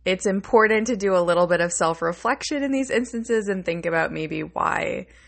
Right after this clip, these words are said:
things aren't working out from your end as well. So, of course, I'm going to talk about the times that I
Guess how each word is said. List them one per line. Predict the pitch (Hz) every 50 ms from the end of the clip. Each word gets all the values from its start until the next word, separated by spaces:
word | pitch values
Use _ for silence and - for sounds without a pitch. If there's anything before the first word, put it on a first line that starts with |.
| - - - - - - _ _ _ _ _
things | _ - 254 254 247 254 262 -
aren't | - 202 214 226 208 -
working | 196 220 233 - 247 226 226
out | 226 214 208 - -
from | - 226 220 214 208
your | 190 185 185 180
end | 180 175 180 175
as | 180 180 185 -
well. | 170 160 156 156 160 175
So, | - - 196 175 175 175 170 165 - - - _ _
of | 170 185 185 196
course, | - - - 196 180 185 180 208 202 - - - - - - - -
I'm | 170 175 175 175 170
going | 170 165 160 160 156
to | 156 156
talk | - - 147 151 156 -
about | 156 156 151 151 151
the | - 160
times | - 196 175 156 156 156 156 160 -
that | - 165 160 147 -
I | 143 156 151 151 156 160 - -